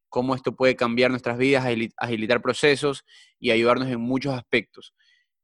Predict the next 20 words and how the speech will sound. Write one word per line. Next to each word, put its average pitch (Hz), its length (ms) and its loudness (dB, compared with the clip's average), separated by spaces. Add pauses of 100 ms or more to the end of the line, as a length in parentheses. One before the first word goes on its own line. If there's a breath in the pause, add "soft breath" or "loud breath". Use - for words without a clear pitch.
(640)
No 160 80 -2
les 170 140 2
quiero 170 140 8
adelantar 147 360 6
más, 151 220 6
es 147 60 2
un 135 80 2
tema 143 180 2
muy 143 160 4
interesante, 131 440 0
es 135 40 0
un 127 60 -2
tema 131 120 2
muy 151 200 0
complejo 127 640 0 (180)
y 120 80 -14
espero 127 220 -2
que 127 60 0
lo 120 60 0
disfruten. 110 440 -8